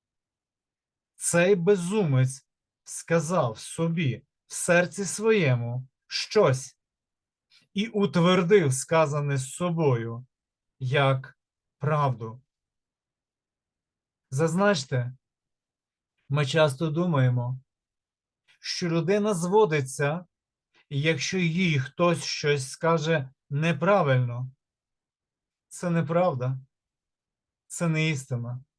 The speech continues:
Неможливо звести людину, перш ніж цей безумець сам не скаже в серці своєму те,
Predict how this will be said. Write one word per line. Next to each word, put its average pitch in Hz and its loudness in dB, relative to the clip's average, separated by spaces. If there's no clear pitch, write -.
Неможливо 202 6
звести 175 2
людину, 185 0
перш 175 2
ніж 160 -4
цей 170 0
безумець 170 -4
сам 131 -2
не 143 2
скаже 147 0
в 135 -2
серці 139 -2
своєму 135 0
те, 135 2